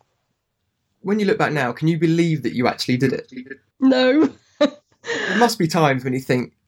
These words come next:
Speaker 1: I mean, that was, I mean, how, how was two thousand one, wasn't it? So it's quite a long time ago now. But
Speaker 2: Yeah.
Speaker 1: it's, just look back and think, "Geez, d-, I mean, did I actually do that?" That is ridiculous. <laughs> I mean, as a story,
Speaker 2: Yeah, and
Speaker 1: it
Speaker 2: I'm,
Speaker 1: sounds
Speaker 2: I'm,
Speaker 1: like
Speaker 2: I,
Speaker 1: it's
Speaker 2: do you
Speaker 1: made
Speaker 2: know what?
Speaker 1: up.
Speaker 2: I'm really lucky is that I've got some B B C footage 'cause all the, you know,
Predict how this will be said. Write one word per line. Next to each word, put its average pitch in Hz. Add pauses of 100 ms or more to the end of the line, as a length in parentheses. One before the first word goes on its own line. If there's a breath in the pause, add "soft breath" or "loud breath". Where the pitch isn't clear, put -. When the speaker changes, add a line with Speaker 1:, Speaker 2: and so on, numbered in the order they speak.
(300)
Speaker 1:
I 139
mean, 139
that 143
was, 113
I -
mean, 135 (100)
how, 156
how 156
was 151
two 196
thousand 127
one, 143
wasn't 147
it? -
So -
it's -
quite -
a -
long 135
time 143
ago 131
now. 151
But 180
Speaker 2:
Yeah. 170
Speaker 1:
it's, 156 (100)
just 165
look 202
back 165
and -
think, 135
"Geez, 135
d-, 143
I 135
mean, 135
did 147
I 151
actually 156
do 139
that?" 156
That 156
is 143
ridiculous. 156
<laughs> -
I -
mean, 160
as 165
a 170
story, 240
Speaker 2:
Yeah, 208
and 262
Speaker 1:
it -
Speaker 2:
I'm, 262
Speaker 1:
sounds -
Speaker 2:
I'm, -
Speaker 1:
like -
Speaker 2:
I, -
Speaker 1:
it's 254
Speaker 2:
do -
you 302
Speaker 1:
made 311
Speaker 2:
know -
what? -
Speaker 1:
up. 240
Speaker 2:
I'm 247
really 240
lucky 208
is 160
that -
I've 160
got -
some 196
B 196
B 160
C -
footage 147
'cause 180
all 247
the, 185
you 190
know, 165